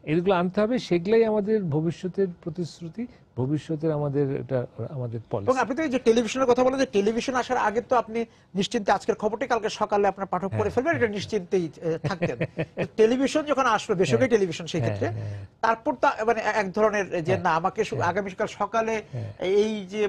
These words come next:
Speaker 2: কতজন মারা গেলেন বা কি হলো সেটা দিয়ে বা কি
Speaker 1: হ্যাঁ,
Speaker 2: ঘটনা ঘটলো সেটা দিয়ে
Speaker 1: হ্যাঁ।
Speaker 2: আমাকে বসে থাকা
Speaker 1: In
Speaker 2: চলবে
Speaker 1: fact,
Speaker 2: না আসলে।
Speaker 1: এই, এইখানে একটা বিপ্লব ঘটে
Speaker 2: হ্যাঁ।
Speaker 1: গেছে। আমাদের কাগজের নামই হলো যে খবরের কাগজ।
Speaker 2: খবরের কাগজ।
Speaker 1: হ্যাঁ, নিউজ পেপার। কিন্তু আমাদের বুঝতে হবে যে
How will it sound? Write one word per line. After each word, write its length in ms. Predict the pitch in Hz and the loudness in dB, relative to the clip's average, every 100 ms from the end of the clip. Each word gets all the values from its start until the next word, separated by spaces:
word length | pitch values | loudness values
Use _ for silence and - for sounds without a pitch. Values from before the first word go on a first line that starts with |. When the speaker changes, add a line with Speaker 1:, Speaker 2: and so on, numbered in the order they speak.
| 196 | 0
Speaker 2:
কতজন 300 | 202 202 208 | -4 -2 -2
মারা 320 | 190 202 202 | 2 4 4
গেলেন 300 | 202 208 208 | 4 2 0
বা 80 | 196 | 0
কি 180 | 185 214 | 0 0
হলো 140 | 202 | 0
সেটা 280 | - 233 233 | 0 0 2
দিয়ে 260 | 202 226 202 - - - - | 2 2 2 -2 -18 -20 -2
বা 80 | 185 | 2
কি 60 | |
Speaker 1:
হ্যাঁ, 120 | 190 180 | 4 4
Speaker 2:
ঘটনা 260 | 214 226 | 4 4
ঘটলো 180 | 190 233 | 2 -2
সেটা 280 | - 233 240 | 0 4 4
দিয়ে 80 | 226 | 6
Speaker 1:
হ্যাঁ। 180 | 226 | 2
Speaker 2:
আমাকে 120 | 208 180 | 2 -4
বসে 140 | - | -2
থাকা 140 | 190 | 0
Speaker 1:
In 60 | 208 | 0
Speaker 2:
চলবে 100 | 180 | 4
Speaker 1:
fact, 140 | 285 | 4
Speaker 2:
না 40 | 147 | 2
আসলে। 200 | - 175 | 0 2
Speaker 1:
এই, 140 | 208 | 2
এইখানে 580 | 196 190 214 175 233 240 | 4 2 2 0 -2 0
একটা 160 | 240 196 | 0 0
বিপ্লব 460 | 131 190 220 190 | 2 0 0 0
ঘটে 260 | 123 123 120 | 0 0 0
Speaker 2:
হ্যাঁ। 160 | 92 | -2
Speaker 1:
গেছে। 160 | 147 - - - - _ - - | -6 -8 -18 -20 -20 _ -20 -6
আমাদের 380 | 147 170 180 208 | -2 2 2 2
কাগজের 520 | - 196 208 208 208 | 2 0 2 2 2
নামই 300 | 190 185 202 | 2 2 4
হলো 260 | 190 220 226 | 4 4 2
যে 80 | - | 0
খবরের 460 | - 190 220 226 214 | 2 4 6 6 6
কাগজ। 400 | 151 95 85 - | 2 -2 -6 -2
Speaker 2:
খবরের 240 | 190 180 | 2 2
কাগজ। 260 | 151 117 113 - - | 0 -4 -10 -18 -2
Speaker 1:
হ্যাঁ, 240 | 165 240 | 2 4
নিউজ 440 | 156 165 226 233 - | 6 6 6 4 4
পেপার। 340 | 135 104 92 - - | 2 2 -8 -12 -4
কিন্তু 320 | 175 175 214 | -2 2 2
আমাদের 460 | 202 156 175 180 214 | 2 2 2 2 2
বুঝতে 340 | 170 180 - | 2 0 2
হবে 220 | 214 170 | 2 2
যে 200 | 151 165 | 2 0